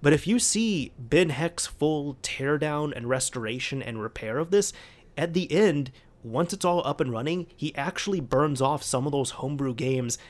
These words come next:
and for the first time ever, plays Nintendo PlayStation games on a Nintendo PlayStation.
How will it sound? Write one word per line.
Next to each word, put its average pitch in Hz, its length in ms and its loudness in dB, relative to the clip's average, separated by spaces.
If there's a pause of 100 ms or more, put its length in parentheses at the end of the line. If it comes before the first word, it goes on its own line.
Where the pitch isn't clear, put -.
(160)
and 135 100 0
for 151 100 6
the 127 80 6
first 170 300 4
time 170 180 4
ever, 160 220 8
plays 147 400 4
Nintendo 143 440 4
PlayStation 139 580 2
games 127 400 0
on 131 200 2
a 135 60 2
Nintendo 123 440 0
PlayStation. 120 760 0